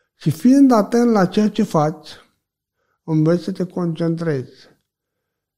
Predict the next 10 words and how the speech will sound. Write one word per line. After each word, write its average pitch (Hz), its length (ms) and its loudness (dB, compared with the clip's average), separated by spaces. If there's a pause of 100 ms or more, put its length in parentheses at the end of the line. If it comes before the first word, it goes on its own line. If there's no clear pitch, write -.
(180)
Mai 262 300 -4
concret, 156 840 -2 (500)
cu 156 200 -8
cât 233 460 -2
rămân 190 540 2
doar 175 260 4
gândurile 180 680 4
legate 180 480 0
de 170 160 0
practică, 180 880 -6